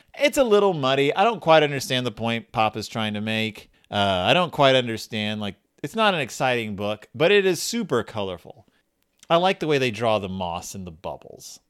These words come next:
I like the way they draw moss and bubbles. And I like this cover because it has Papa and Mama admiring the Cubs cleaning their clubhouse. And, uh, Papa has his arm around Mama's waist.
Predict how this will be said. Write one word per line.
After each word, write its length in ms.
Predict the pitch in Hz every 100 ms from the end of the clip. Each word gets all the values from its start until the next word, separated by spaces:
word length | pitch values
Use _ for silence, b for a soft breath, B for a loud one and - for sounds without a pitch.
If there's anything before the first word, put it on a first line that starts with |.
| -
I 60 |
like 180 | 143 160
the 80 | 151
way 120 | 139
they 100 | 120
draw 240 | 104 101 92
moss 400 | 87 82 - -
and 180 | 82
bubbles. 440 | - 78 76 78 -
And 100 | 202
I 60 | 220
like 240 | 247 254
this 160 | 202 -
cover 340 | 165 160 202
because 420 | 170 135 135 117
it 180 | 127 -
has 180 | 139 127
Papa 360 | - 151 147
and 140 | 147 135
Mama 300 | 131 131 131
admiring 560 | 120 117 113 120 127 117
the 80 |
Cubs 540 | 107 - 117 110 104 -
cleaning 400 | - 135 127 120
their 120 | 104
clubhouse. 680 | - 123 139 185 220 247 - b b -
And, 360 | 135 135 135 135
uh, 160 | 120
Papa 260 | - 196 175
has 180 | 143 117
his 100 | 117
arm 240 | 104 123
around 200 | 156 156
Mama's 320 | 139 120 113
waist. 480 | 123 135 202 - -